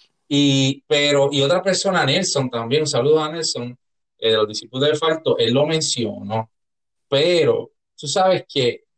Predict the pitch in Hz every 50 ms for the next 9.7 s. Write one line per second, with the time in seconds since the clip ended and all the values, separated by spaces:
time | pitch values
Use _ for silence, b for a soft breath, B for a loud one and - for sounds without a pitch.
0 | _ - 143 156 160 156 _ - 151 151 147 139 151 139 151 160 170 175 175 -
1 | 196 185 180 175 175 175 175 180 175 165 160 143 131 131 135 139 139 135 135 135
2 | 135 135 - - 131 - - 139 139 127 120 120 123 156 - 190 180 170 160 -
3 | - 175 165 165 165 - _ _ 160 156 143 139 135 - 131 135 - _ _ _
4 | _ _ _ _ _ _ _ _ _ _ _ _ _ _ - 143 139 135 135 135
5 | 131 131 131 127 127 - - - - _ _ _ _ _ _ - - - _ -
6 | 196 196 190 - _ 147 143 147 160 185 185 185 170 151 139 135 131 123 120 117
7 | 113 117 120 - - - _ - - - - - - - 262 254 - _ - -
8 | _ 240 254 302 311 285 - 269 - 139 135 131 - - - 247 127 127 131 127
9 | - - 139 - - - - 226 - - - - 135 127